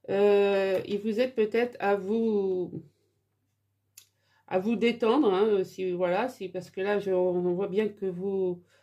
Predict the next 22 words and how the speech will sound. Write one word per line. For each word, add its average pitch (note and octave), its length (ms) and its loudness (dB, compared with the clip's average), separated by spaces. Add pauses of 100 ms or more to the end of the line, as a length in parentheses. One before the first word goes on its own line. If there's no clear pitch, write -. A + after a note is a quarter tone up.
(140)
vous G3 160 0
grignotez A3+ 580 2
quand G3+ 140 -6
même G3+ 220 0
pas G#3+ 200 -6
mal G#3+ 240 2
le, F3+ 480 0 (840)
le G3 140 -2
reste G#3+ 320 0
de G3+ 160 4
petits G3+ 340 -4
fils A3+ 280 -6
qu'il G3+ 160 -2
y - 20 2
a G3 60 0
dans G3 140 0
votre F#3+ 320 -4
tête, B3 340 -2 (760)
d'accord ? G3 500 -2
Mais, G#3+ 320 4
euh, A3 80 0
voilà, F#3 420 -4